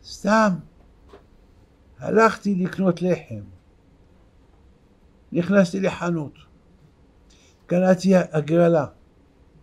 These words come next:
שמוחקים בה, מוחקים את ה-, שם איזה מקום שמחיקה, או את זוכה, או את מפסידה, ואיש אחד מתוך מיליון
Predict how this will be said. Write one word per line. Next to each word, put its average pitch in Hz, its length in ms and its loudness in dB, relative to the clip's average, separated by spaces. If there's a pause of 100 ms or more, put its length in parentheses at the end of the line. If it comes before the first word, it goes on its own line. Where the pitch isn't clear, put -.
(400)
שמוחקים 175 800 -2
בה, 180 240 4 (680)
מוחקים 160 560 -4
את 143 140 -4
ה-, 135 360 -2
שם 147 260 -4
איזה 139 200 -4
מקום 143 200 -4
שמחיקה, 147 1040 -6 (800)
או 226 220 6
את 208 100 6
זוכה, 175 520 2
או 196 140 2
את 196 120 0
מפסידה, 170 640 0 (340)
ואיש - 1300 0
אחד 208 440 2 (140)
מתוך 170 600 -4
מיליון 175 640 -2